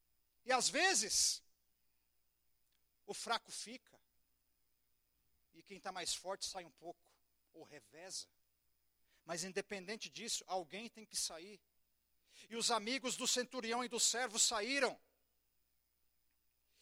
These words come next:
E eles não tinham ainda a notícia concretizada na frente deles.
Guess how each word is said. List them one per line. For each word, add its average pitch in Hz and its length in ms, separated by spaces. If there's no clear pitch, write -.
E 208 60
eles 240 180
não 277 160
tinham 311 340
ainda 269 420
a 240 120
notícia 269 480
concretizada 285 800
na 269 100
frente 240 260
deles. 190 640